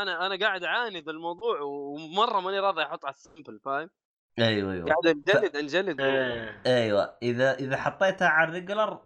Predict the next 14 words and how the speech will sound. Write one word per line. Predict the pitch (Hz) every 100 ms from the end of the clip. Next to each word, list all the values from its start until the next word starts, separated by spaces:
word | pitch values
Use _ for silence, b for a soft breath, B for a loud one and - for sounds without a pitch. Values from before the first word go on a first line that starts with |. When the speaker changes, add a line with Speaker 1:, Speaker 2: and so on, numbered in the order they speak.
| _
Speaker 2:
ت-، | 160 - - 113
ت-، | 113 -
وهزمت | 120 117 131 131 185 180
الزعيم | 156 147 147 175 208
تاخذ | 208 160 147 120
روحه. | 107 90 - 95
أما | 104 113
إذا | 113
حطيتها | 139 175 170
على | 143
السيمبل | 143 180 175 143
ما | 135
تاخذ | 135 110 101
روحه. | 92 85 85 87